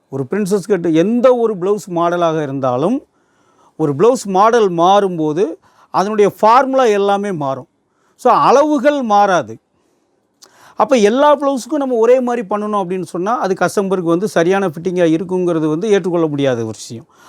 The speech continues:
அப்ப இன்னைக்கு நம்ம முப்பத்தி ஆறு சைஸுக்கு வந்து முப்பத்தி ஆறு, முப்பத்தி ஏழு நிறைய போட்டிருக்கோம், நார்மலா போட்டிருக்கோம்.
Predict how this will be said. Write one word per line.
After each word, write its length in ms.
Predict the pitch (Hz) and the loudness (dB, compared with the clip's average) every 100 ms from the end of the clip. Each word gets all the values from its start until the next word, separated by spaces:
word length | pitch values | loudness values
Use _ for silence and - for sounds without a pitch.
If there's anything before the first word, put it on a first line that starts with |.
| - | -6
அப்ப 160 | 151 175 | 0 2
இன்னைக்கு 300 | 160 139 143 202 302 _ _ _ _ _ - | 2 0 -2 -2 -6 _ _ _ _ _ -6
நம்ம 180 | 175 170 | -2 -2
முப்பத்தி 320 | 175 240 233 240 208 | -2 -2 0 2 2
ஆறு 100 | 185 | 2
சைஸுக்கு 320 | 202 196 185 185 | -2 -4 -6 -8
வந்து 120 | 196 208 | -6 -6
முப்பத்தி 380 | 180 - 202 214 185 185 | -6 -6 -6 -2 0 2
ஆறு, 180 | 214 220 220 | 2 0 -2
முப்பத்தி 380 | 175 - 196 196 180 | -4 -4 -6 -4 -2
ஏழு 160 | 202 214 302 - | 0 -2 -4 -4
நிறைய 180 | 175 196 160 | -2 -2 -2
போட்டிருக்கோம், 420 | 180 170 160 160 | -4 -4 -4 0
நார்மலா 260 | 160 170 175 160 | 2 2 0 0
போட்டிருக்கோம். 440 | 160 147 147 247 | -2 -2 -4 -6